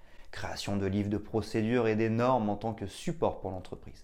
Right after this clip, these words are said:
Mise en place d'un processus d'évaluation, de contrôle et de correction des erreurs.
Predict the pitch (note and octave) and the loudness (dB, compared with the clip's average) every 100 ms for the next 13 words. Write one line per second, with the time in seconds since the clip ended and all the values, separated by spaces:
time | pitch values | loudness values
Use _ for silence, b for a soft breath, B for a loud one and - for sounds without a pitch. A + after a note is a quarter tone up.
0 | b b b A2 G2 F#2 - F#2+ G#2 E2 | b b b 0 2 0 -2 -2 -2 -6
1 | - F#2 - F#2 G#2+ G#2 G#2 G#2+ A#2 C#3+ | -6 -6 -4 -6 -2 0 2 4 4 0
2 | - B2+ A#2 F#2 - B2+ - - G#2+ G2+ | 0 -4 -2 -4 -4 -6 -4 -4 -2 -4
3 | - - B2+ A2+ - A#2+ A2+ A#2 C#3+ A2 | -4 2 4 4 -2 -4 -2 -2 -4 -6